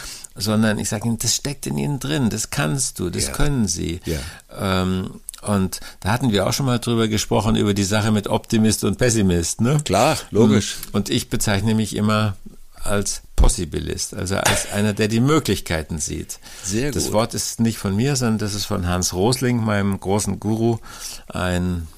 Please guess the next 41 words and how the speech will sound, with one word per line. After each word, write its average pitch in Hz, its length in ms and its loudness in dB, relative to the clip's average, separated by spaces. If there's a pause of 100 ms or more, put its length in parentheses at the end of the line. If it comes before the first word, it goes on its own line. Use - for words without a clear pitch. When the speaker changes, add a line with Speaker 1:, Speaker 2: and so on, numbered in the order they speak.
(640)
Speaker 1:
ähm, 82 420 -6 (120)
schwedischer 113 640 -2
Mediziner, 110 720 -2 (520)
der 95 100 -2
leider 95 280 0
zweitausendsiebzehn 92 960 -4 (500)
gestorben 98 640 -2
ist, 92 240 -4
Speaker 2:
Ja. 76 140 -4
Speaker 1:
aber 92 100 -2
der 95 240 0
ein 98 260 0
wunderbares 113 600 2
Buch 110 240 -2
hinterlassen 85 560 -2
hat, 95 220 -4
das - 120 -4
heißt 85 300 -4
Factfulness. - 1400 -4 (260)
Speaker 2:
Ah. 101 180 0
Speaker 1:
Heißt 120 160 2
auch 101 120 0
auf 101 140 -2
Deutsch 98 340 2
so, 82 180 -2
hat 85 160 -6
auch 90 120 -4
auf - 200 -6
Deutsch 95 240 -2
diesen 87 240 -4
englischen 87 360 -4
Titel, 123 280 -2
also 95 160 -2
er 95 60 0
macht's 95 200 -4
genauso 98 360 -2
mit, 95 220 -2 (120)
wie 98 160 -4
mit 92 180 -2
Simplify, 117 480 0
der 104 200 2